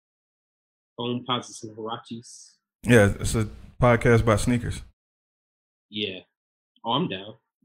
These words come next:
Speaker 2: I'm saying, what
Speaker 1: Yeah.
Speaker 2: days? We, let's get this going, man. So give me purpose while I live in Atlanta with aspirations
Speaker 1: Yeah,
Speaker 2: of
Speaker 1: you,
Speaker 2: doing
Speaker 1: you
Speaker 2: hookah
Speaker 1: from the
Speaker 2: brunch.
Speaker 1: hookah and from the brunches. We
Speaker 2: The
Speaker 1: need to keep you occupied.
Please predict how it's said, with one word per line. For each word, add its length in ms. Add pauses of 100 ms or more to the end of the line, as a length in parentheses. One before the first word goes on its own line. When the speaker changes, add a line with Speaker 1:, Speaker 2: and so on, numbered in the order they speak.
(340)
Speaker 2:
I'm 80
saying, 160
what 160
Speaker 1:
Yeah. 80
Speaker 2:
days? 280
We, 280 (240)
let's 140
get 140
this 120
going, 340
man. 360 (680)
So 180 (140)
give 160
me 100
purpose 600 (240)
while 200
I 60
live 200
in 60
Atlanta 480 (100)
with 260 (1080)
aspirations 680
Speaker 1:
Yeah, 80
Speaker 2:
of 140
Speaker 1:
you, 220 (140)
Speaker 2:
doing 280
Speaker 1:
you 140
Speaker 2:
hookah 280
Speaker 1:
from 100
the 60
Speaker 2:
brunch. 380 (120)
Speaker 1:
hookah 360 (120)
and 200
from 200
the 80
brunches. 680 (300)
We 80
Speaker 2:
The 120
Speaker 1:
need 160
to 60
keep 240
you 120
occupied. 540